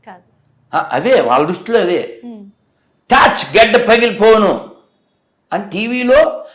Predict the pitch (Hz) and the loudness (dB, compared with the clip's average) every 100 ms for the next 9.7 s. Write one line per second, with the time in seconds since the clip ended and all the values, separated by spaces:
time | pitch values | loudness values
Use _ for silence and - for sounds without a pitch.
0 | - 190 202 - 202 208 160 165 - 127 | -12 -8 -6 0 2 2 2 0 0 -2
1 | 85 - 135 151 151 127 107 131 156 131 | -4 -4 -2 0 0 -2 0 0 0 -4
2 | 127 117 107 90 - _ _ - 247 233 | -8 -6 -8 -8 -16 _ _ -20 -18 -12
3 | 202 190 214 262 269 160 - - _ _ | -10 -8 -6 -2 -2 -2 -6 -12 _ _
4 | _ _ _ _ _ - - 143 117 143 | _ _ _ _ _ -20 -10 -10 -8 -8
5 | 208 214 170 143 135 104 113 147 151 - | -8 -6 -6 -4 -6 -8 -8 -8 -10 -18
6 | _ - - 156 190 139 110 98 - 117 | _ -20 -14 -8 -6 -6 -6 -8 -8 -10
7 | 233 339 _ _ _ - 127 139 160 135 | -10 -12 _ _ _ -16 -10 -4 -4 -4
8 | 110 127 127 _ _ _ 139 156 135 120 | -6 -8 -12 _ _ _ -4 -4 -6 -10
9 | - 95 - _ _ - | -12 -12 -16 _ _ -8